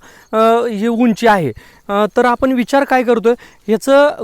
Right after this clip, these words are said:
खोडवा ऊस व्यवस्थापन करत असताना शेतकरी मित्रांनो, ह्याचं एक तर आपण बेवड म्हणून पण वापर होणार आहे, हिरवळीचं खत म्हणून उपयोग होणार आहे आणि याच्यामुळं काय होतं, नायट्रोजनचं स्थिरीकरण होतं. म्हणजे युरियाचं प्रमाण आपण टाकण्यापेक्षा already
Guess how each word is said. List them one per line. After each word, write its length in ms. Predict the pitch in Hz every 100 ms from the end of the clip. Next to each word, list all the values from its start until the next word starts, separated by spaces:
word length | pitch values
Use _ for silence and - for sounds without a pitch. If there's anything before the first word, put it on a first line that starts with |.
| -
खोडवा 400 | - 254 240 262
ऊस 320 | 269 247 -
व्यवस्थापन 720 | 254 254 247 247 226 233 233
करत 260 | 233 220 214
असताना 340 | 220 - 208
शेतकरी 320 | 202 196 - 180
मित्रांनो, 380 | 175 160 156 170 - - - -
ह्याचं 220 | 220 262
एक 200 | 240 262 -
तर 100 | 269
आपण 580 | 269 254 269 277 277 254
बेवड 400 | 190 240 233 247
म्हणून 320 | 247 254 254
पण 160 | 254 262
वापर 320 | 262 240 247
होणार 260 | 247 240
आहे, 120 | 240 143 - - -
हिरवळीचं 440 | 226 220 226 240 262
खत 160 | 233 226
म्हणून 280 | 247 247
उपयोग 340 | 254 233 247 233
होणार 240 | 240 247
आहे 100 | 220 - - - -
आणि 180 | 208 226
याच्यामुळं 440 | 220 262 262 269
काय 160 | 262 254
होतं, 280 | 240 240
नायट्रोजनचं 600 | 240 233 220 233 220 233 254
स्थिरीकरण 540 | - 254 240 233 220
होतं. 220 | 190 135 120 - -
म्हणजे 200 | 185 196
युरियाचं 540 | 247 220 220 226 247 277
प्रमाण 320 | - 247 254
आपण 260 | 254 226 254
टाकण्यापेक्षा 800 | 262 247 254 254 262 262 226 240
already 320 | 240 240